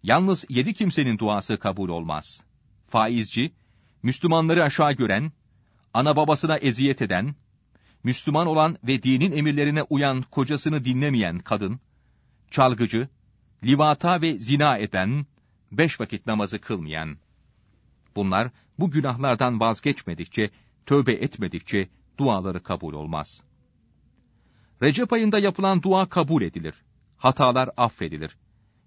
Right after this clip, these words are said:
Günah işleyenin cezası da kat kat olur. Hazreti Hüseyin radıyallahu anh anlatır. Kabe'yi tavaf ederken yanık sesle Allahü Teala'ya dua eden bir kimsenin sesini işittik.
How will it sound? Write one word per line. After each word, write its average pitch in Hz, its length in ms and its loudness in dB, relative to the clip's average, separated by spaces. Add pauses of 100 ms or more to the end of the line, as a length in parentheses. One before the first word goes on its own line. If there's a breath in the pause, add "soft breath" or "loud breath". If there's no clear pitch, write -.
Günah 135 240 0
işleyenin 104 460 -2
cezası 110 500 -4
da 151 140 -4 (180)
kat - 220 -6
kat 78 220 -10
olur. 73 180 -12 (1500 soft breath)
Hazreti 196 460 0
Hüseyin 190 440 0
radıyallahu 110 600 0
anh 92 160 -2 (100)
anlatır. 90 560 -6 (800 soft breath)
Kabe'yi 143 380 4
tavaf 135 380 2
ederken 156 520 0 (220 soft breath)
yanık 123 280 2
sesle 143 420 0 (160 soft breath)
Allahü 143 440 2
Teala'ya 135 560 0
dua 139 240 2
eden 135 340 -2
bir 127 120 0
kimsenin 131 460 -2
sesini - 380 -2
işittik. - 520 -10